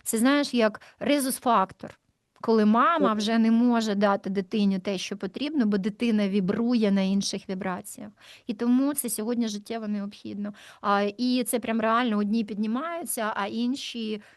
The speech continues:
Speaker 1: ну, якби, знаєш, здаються. Ми, ми, ми, може, не дуже гарне слово, але ми їх називаємо добривом.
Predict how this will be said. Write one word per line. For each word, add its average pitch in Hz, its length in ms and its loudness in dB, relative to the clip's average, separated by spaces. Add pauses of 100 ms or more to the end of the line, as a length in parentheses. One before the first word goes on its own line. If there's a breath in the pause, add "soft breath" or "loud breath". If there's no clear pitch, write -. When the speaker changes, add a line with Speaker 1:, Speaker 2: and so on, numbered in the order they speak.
(100)
Speaker 1:
ну, 269 80 -4
якби, 269 240 -4
знаєш, 269 420 -4
здаються. 202 720 -4
Ми, 208 220 -4 (300)
ми, 247 240 2 (260)
ми, 254 400 4 (280 loud breath)
може, 277 200 2
не 269 100 4
дуже 262 200 0
гарне 240 320 4
слово, 269 420 2
але 196 260 4
ми 220 160 4
їх 208 140 -2
називаємо 190 480 0
добривом. 185 540 -2